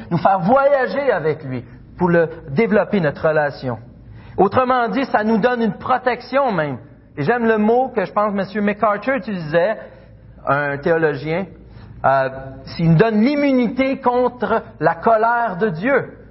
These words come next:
On a l'immunité, on ne peut pas être touché par la colère de Dieu, parce que si, lorsqu'on se tourne vers Christ, la colère de Dieu pouvait revenir sur nous,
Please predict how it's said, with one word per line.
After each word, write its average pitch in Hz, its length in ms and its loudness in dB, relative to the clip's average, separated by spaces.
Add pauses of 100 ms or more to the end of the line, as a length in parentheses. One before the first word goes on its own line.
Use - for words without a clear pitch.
(420)
On 190 140 2
a 214 80 4
l'immunité, 285 720 0
on 208 80 2
ne - 40 -10
peut 254 120 -2
pas 285 100 2
être - 200 -12
touché 311 420 0
par 240 160 0
la 220 100 -2
colère 247 380 0
de 226 120 2
Dieu, 254 300 -2
parce 233 180 -6
que 226 140 -2
si, 294 540 -2 (340)
lorsqu'on 247 320 2
se - 80 -14
tourne 277 240 0
vers 247 220 0
Christ, 254 420 -2 (160)
la 175 100 0
colère 269 380 0
de 240 100 2
Dieu 220 160 -4
pouvait 208 240 -2
revenir 233 460 0
sur 233 160 -2
nous, 226 300 2